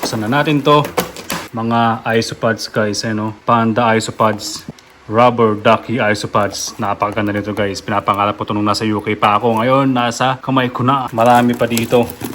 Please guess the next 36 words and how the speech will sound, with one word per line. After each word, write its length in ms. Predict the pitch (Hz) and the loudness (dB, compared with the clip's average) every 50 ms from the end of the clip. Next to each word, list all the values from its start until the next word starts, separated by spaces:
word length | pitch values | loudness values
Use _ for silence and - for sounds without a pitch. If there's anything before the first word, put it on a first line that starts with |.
| - - - - | -12 -16 -12 -4
Bale, 840 | 113 110 107 107 110 110 110 110 110 110 107 107 107 107 110 113 - - | 0 0 2 2 2 0 0 0 0 0 -2 -2 -4 -6 -6 -10 -12 -12
six 480 | - - - 160 135 - - - - | -10 -4 -2 0 0 0 -4 -8 -10
species 480 | - - - - - 127 117 - 120 - - | -8 -10 -8 -4 -4 -4 -4 -4 -6 -8 -4
tong 240 | - 123 120 120 120 120 - - - - | -2 0 0 0 0 -2 -6 -10 -6 -4
niregalo 380 | 120 117 123 120 117 113 117 113 | -2 0 2 2 4 2 2 2
sa 180 | - 123 113 | 2 2 2
atin 160 | 113 123 117 | 2 2 0
ng 160 | 117 113 110 113 | 0 0 0 0
Weird 240 | 117 117 113 110 - - | 2 0 0 -2 -2 -2
Pets 240 | 123 110 - - - | -2 -2 -2 -4 -4
Philippines. 480 | - 117 113 110 - 127 113 110 - - 110 | -4 -4 -4 -2 -2 -2 -2 -4 -4 -6 -8
May 100 | 107 - | -6 -6
kasama 320 | - - 113 107 104 104 | -6 -6 -6 -4 -4 -4
pang, 380 | - - 131 135 139 147 143 - - - - - - - - - - - - | -2 0 2 2 2 0 -4 -8 -12 -20 -20 -18 -18 -16 -18 -18 -20 -16 -10
um, 200 | 117 113 110 110 110 107 | -6 -4 -4 -2 -2 0
grab 260 | 113 127 120 110 107 | 2 2 2 2 2
ng 240 | 110 120 117 117 117 | 0 0 0 2 2
mga 320 | 113 113 113 120 120 117 110 | 0 0 0 0 0 -2 -2
isopods, 400 | - - - 120 120 117 - - | -4 0 2 2 2 2 -2 -4
tsaka 380 | - 113 - 110 113 117 120 117 - - - - - - - - - - | -4 -2 2 2 2 2 0 -6 -10 -20 -20 -20 -20 -20 -20 -20 -20 -16
calcium 400 | - - 117 110 107 104 - 123 | -8 -4 -4 -2 -2 -2 -4 -2
ng 160 | 117 113 110 110 | -2 0 0 -2
mga 140 | 110 110 110 | -2 -2 -2
isopods 300 | 104 - - - 113 - | -4 -4 -4 -6 -6 -4
kasi 160 | 110 - - | -4 -8 -6
kailangan 320 | - 113 104 101 101 104 101 | -4 -2 -2 0 -2 -2 -2
nila 80 | 104 | -4
to 160 | 101 - 117 107 | -4 -4 -4 -4
para 180 | - 101 95 | -4 -6 -6
sa 160 | 90 - - | -6 -8 -8
kanilang, 300 | 98 98 95 95 95 95 | -8 -8 -8 -8 -10 -8
ano, 160 | 98 98 101 - | -8 -10 -8 -6
kalusugan. 640 | - - 120 110 - - 110 104 - 120 107 107 101 - | -2 0 0 0 0 -2 -6 -4 -2 -2 -2 -2 -4 -6
Tapos 260 | - 110 104 - - - | -8 -8 -8 -8 -6 -4
may 80 | 117 110 113 | -2 0 0
mga, 160 | 113 117 113 | 2 2 2